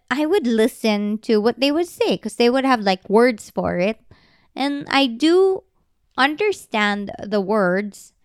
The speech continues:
However, it is the whole, how it looks that I get to copy. And then it reminded me of my dancing days.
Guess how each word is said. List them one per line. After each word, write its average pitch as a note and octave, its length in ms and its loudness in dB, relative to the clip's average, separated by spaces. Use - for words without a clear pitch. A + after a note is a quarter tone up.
However, A3+ 840 0
it A#3+ 240 -4
is A#3+ 380 0
the G#3+ 340 -4
whole, A#3 460 4
how G#3+ 260 0
it D4 100 2
looks - 600 0
that A3+ 160 0
I B3 60 2
get A3 200 -2
to G#3 60 -8
copy. F3+ 460 -4
And C4 100 -4
then F4+ 120 0
it C#4+ 120 2
reminded C#4+ 540 0
me C#4+ 100 0
of B3+ 80 0
my B3 120 4
dancing G#3+ 560 0
days. E3 480 -8